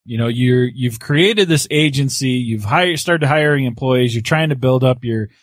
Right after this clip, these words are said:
your agency, you're completing these projects,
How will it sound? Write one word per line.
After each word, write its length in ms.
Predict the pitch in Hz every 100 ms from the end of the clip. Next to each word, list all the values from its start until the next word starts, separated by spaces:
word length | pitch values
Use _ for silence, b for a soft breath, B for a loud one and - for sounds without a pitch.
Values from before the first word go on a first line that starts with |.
| _ -
your 140 | 113
agency, 760 | 135 135 127 120 - 123 117 b b -
you're 160 | 120
completing 520 | 113 131 135 185 185 156
these 140 | 131
projects, 640 | - 131 127 123 123 123